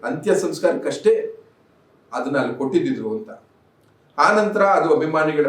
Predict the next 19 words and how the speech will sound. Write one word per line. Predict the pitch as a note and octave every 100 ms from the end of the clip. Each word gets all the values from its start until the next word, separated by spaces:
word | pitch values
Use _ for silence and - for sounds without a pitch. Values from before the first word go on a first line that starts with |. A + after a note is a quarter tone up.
| C#3
ಪಾಲಿಗೆ | C3 C3+ B2+ B2+
ಒಂದು | B2+ B2
ಆರಾಧನೆಯ | B2+ C#3+ C3+ B2+ A#2+ G#2+ G#2+
ದೈವ | B2 C#3+ - - - - -
ಅಲ್ಲಿದೆ | A#2 A#2+
ಅಂತೆ. | C#3 - A2+ - - _ _ _
ಅಲ್ಲಿ | A2 A2+
ಓಡಾಡ್ಕೊಂಡು | A#2+ C#3 D3 - C3 A2+ G#2+ - _ _ -
ಅದೊಂದು | B2 C#3+ B2+
ನಿಜವಾಗೂ | A#2+ A#2+ F3+ G3+
ಒಂದು, | - C#3+ C#3+ C3+ C3 - _ - B2
ಒಂದು | A#2 A2+ G#2+ G2 F#2+ A2
ದೇವಸ್ಥಾನನೇ | E3+ F#3+ F3 D#3 C#3
ಆಗೋಯ್ತು. | A2+ - - - - _ _ _ _ _ _
ಪ್ರತಿದಿನ | - C#3 D3+ D3 C#3
ಹೋಗೋದು, | B2+ C3 C3 B2+ B2+
ಅಲ್ಲಿ | -
ಪೂಜೆ | D3+ D3
ಮಾಡೋದು, | C#3 B2+ A2+ A2 A2+ -